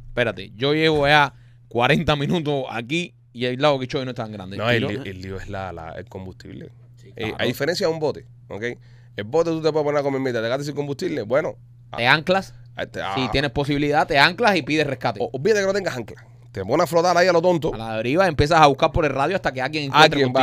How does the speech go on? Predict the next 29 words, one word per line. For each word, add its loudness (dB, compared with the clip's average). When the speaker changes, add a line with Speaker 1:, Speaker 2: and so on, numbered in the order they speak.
Speaker 1:
contigo. 2
Speaker 2:
va, 2
Speaker 1:
Alguien 2
Speaker 2:
va 2
Speaker 1:
te 2
Speaker 2:
contigo. 4
Speaker 1:
encuentra, 2
te 2
das 0
coordenadas -2
más -4
o -2
menos. -6
Speaker 2:
Y 8
alguien 8
no 4
da 6
contigo -2
en 0
una 0
semana. -2
Y -8
por -2
lo 0
menos 2
si -8
tienes -4
agüita, 0
sobrevive. -4